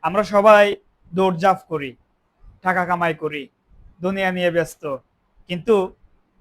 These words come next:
যারা আমাদের জন্য সবকিছু দিয়েছেন, মা বাবা, তাদের সময় দিয়ে, তারা খেয়ে না খেয়ে আমাদেরকে মানুষ করেছেন, আমাদেরকে মানুষের মতো মানুষ করেছেন, আমাদেরকে পড়াশোনা করিয়েছেন।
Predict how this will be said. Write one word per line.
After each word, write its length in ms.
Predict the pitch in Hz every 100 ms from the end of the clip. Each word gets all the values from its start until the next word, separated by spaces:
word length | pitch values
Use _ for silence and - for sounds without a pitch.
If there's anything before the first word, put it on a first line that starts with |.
| _
যারা 200 | 170 202
আমাদের 400 | 196 220 226 214
জন্য 240 | 196 208 196
সবকিছু 520 | - 247 - 240 185
দিয়েছেন, 500 | 202 190 214 170 135 _ _ _ _ _ _ 160
মা 260 | 165 175
বাবা, 460 | 170 165 180 180 - - _ _ _ _
তাদের 240 | 170 180 196
সময় 420 | 190 208 208 208
দিয়ে, 500 | 180 202 202 208 226 _ _ _ - -
তারা 240 | 180 208
খেয়ে 300 | 208 220 220
না 240 | 202 202
খেয়ে 480 | 196 - 240 196 135 _ _ _ -
আমাদেরকে 400 | 165 180 180 185
মানুষ 300 | 170 190 -
করেছেন, 560 | 180 170 165 180 143 120 _ _ _ _ _ _ _ _ _ _ _ _ _ _ _ -
আমাদেরকে 460 | 165 180 190 185
মানুষের 420 | 170 175 202 208
মতো 220 | 190 180 175
মানুষ 300 | 175 208 -
করেছেন, 540 | 196 180 - 175 135 _ _ _
আমাদেরকে 420 | - 170 180 175 175
পড়াশোনা 480 | 175 202 208 196
করিয়েছেন। 680 | 185 180 175 175 - 165 139